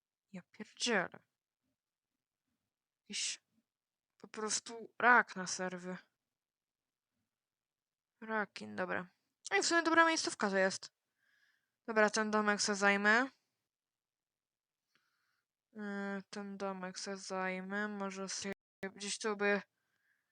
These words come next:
w tym domku było wejście na samą górę? Nie. To był wspaniały balkonik. Yy, o nie, tam jest strefa na pochinkach.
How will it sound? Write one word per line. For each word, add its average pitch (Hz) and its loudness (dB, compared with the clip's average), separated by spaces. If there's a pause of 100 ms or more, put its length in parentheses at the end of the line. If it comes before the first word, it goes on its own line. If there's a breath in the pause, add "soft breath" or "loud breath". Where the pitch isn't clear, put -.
(500)
w - -20
tym 202 -6
domku 226 -2
było 214 0
wejście 208 0
na 208 -6
samą 196 -6
górę? 240 -2
Nie. 185 -8 (1700)
To 220 0
był 214 -10
wspaniały 214 2
balkonik. 208 0 (3000)
Yy, 175 -10 (500 loud breath)
o 117 -4
nie, 226 12 (340 loud breath)
tam 196 0
jest 185 0
strefa 190 2 (140)
na 185 -6
pochinkach. 190 -10